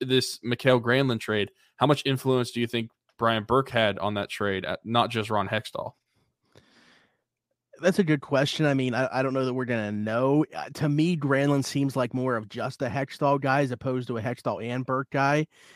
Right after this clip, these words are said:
Speaker 2: If it was both of 'em, I think, like, we're looking at, like, J V R being a Penguin right now, something like that, which, by the way, I would have preferred if it was James Van Riemsdyk. Um,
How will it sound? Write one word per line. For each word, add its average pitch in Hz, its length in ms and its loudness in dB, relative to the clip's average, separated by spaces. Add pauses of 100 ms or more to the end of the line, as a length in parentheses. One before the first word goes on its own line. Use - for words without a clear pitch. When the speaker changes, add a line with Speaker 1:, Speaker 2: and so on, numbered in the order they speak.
Speaker 2:
If 127 120 0
it 151 80 2
was 131 120 2
both 147 360 2
of 151 100 4
'em, 165 280 6
I 120 120 -2
think, 135 300 -4
like, 117 200 -4
we're 127 80 -6
looking 120 220 -6
at, 92 80 -8
like, 101 320 -6
J 120 240 -4
V 117 200 -2
R 117 360 2 (560)
being 135 180 2
a 131 60 4
Penguin 139 380 2
right 139 140 4
now, 139 320 2 (260)
something 131 260 -2
like 127 160 2
that, 127 240 2 (160)
which, - 160 0
by 151 180 6
the 131 60 0
way, 123 180 2
I 127 100 4
would 113 100 -4
have - 80 -8
preferred 123 480 -6
if 135 120 -6
it 113 60 -12
was 117 140 -6
James 123 240 -4
Van 131 160 0
Riemsdyk. 143 480 0 (480)
Um, 117 480 0